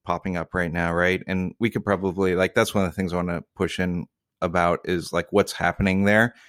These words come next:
and even that kind of language that's being used, 'cause I like the way that you talk about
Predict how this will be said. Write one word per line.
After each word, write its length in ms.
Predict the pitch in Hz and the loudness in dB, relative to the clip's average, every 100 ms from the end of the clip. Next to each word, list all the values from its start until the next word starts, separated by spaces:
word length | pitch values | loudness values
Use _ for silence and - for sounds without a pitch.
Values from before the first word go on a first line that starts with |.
| - - - | -20 -20 -8
and 140 | - | -2
even 160 | 95 90 | 0 0
that 180 | 85 - | -2 -2
kind 120 | 87 | -2
of 80 | 87 | 2
language 280 | 120 131 120 | 4 4 4
that's 160 | 113 | 0
being 220 | - 113 | 0 2
used, 300 | 113 113 107 | 2 2 0
'cause 120 | - 98 | 2 4
I 80 | |
like 300 | 98 107 123 | 6 4 4
the 80 | - | 2
way 160 | 98 98 | 4 4
that 120 | 78 | 2
you 120 | 95 | 0
talk 240 | 95 92 98 | 0 -2 0
about 280 | 90 85 | -2 -2